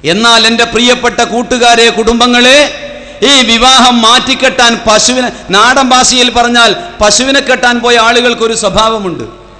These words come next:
നമ്മൾ എവിടെയെങ്കിലും ഒരു കുറ്റി കണ്ടാൽ, പുല്ല് കണ്ടാൽ അവിടെ കെട്ടും. നടന്നിട്ട് പശുവിനെ കെട്ടിയിട്ട് വീട്ടിലേക്ക് തിരിച്ചു വരുമ്പോ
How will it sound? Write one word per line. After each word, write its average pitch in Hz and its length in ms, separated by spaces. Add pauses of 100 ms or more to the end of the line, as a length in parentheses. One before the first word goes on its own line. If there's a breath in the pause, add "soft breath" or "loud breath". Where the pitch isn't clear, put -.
(600)
നമ്മൾ 247 220
എവിടെയെങ്കിലും 269 580
ഒരു 262 80
കുറ്റി 254 360
കണ്ടാൽ, 254 280
പുല്ല് 240 300
കണ്ടാൽ 240 340
അവിടെ 226 200
കെട്ടും. 196 360 (300 loud breath)
നടന്നിട്ട് 247 460
പശുവിനെ 254 360
കെട്ടിയിട്ട് 254 380
വീട്ടിലേക്ക് 254 640
തിരിച്ചു 240 280
വരുമ്പോ 247 480